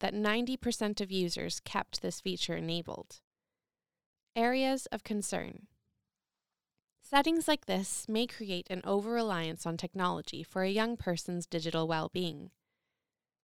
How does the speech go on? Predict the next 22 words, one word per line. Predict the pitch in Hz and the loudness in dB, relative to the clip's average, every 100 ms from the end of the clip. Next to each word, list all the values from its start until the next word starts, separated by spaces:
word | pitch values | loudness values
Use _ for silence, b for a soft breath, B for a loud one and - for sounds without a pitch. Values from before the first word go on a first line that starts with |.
| _ _ | _ _
It | 220 208 | -2 2
does | 220 202 | 2 4
not | 208 214 226 - | 4 4 0 -2
educate | 202 185 180 175 165 - | -2 0 -2 -2 -4 -2
on | 175 175 | -2 0
the | 170 | 0
impact | 185 185 165 - | -2 0 -2 -2
of | 165 | -6
screen | - 190 185 | -4 -2 -2
time | 185 165 | -2 -2
overuse. | 160 156 156 156 165 - - - _ _ _ _ _ _ _ _ _ _ _ | -2 -2 -4 -6 -6 -6 -8 -10 _ _ _ _ _ _ _ _ _ _ _
This | 240 - | -2 -2
feature | - 233 - 269 | -2 -2 2 2
is | 254 214 - | 2 0 0
easy | 226 220 220 | 0 0 0
to | - 185 | 0 -2
turn | - 175 | -2 0
off, | 165 170 190 - _ | 0 0 -2 -14 _
skip | - - 202 | -8 -2 0
over, | 185 180 185 185 185 - | 2 2 2 0 -2 -6
or | 196 185 | 0 2
ignore. | 165 160 160 - 165 | 0 -2 -4 -4 -8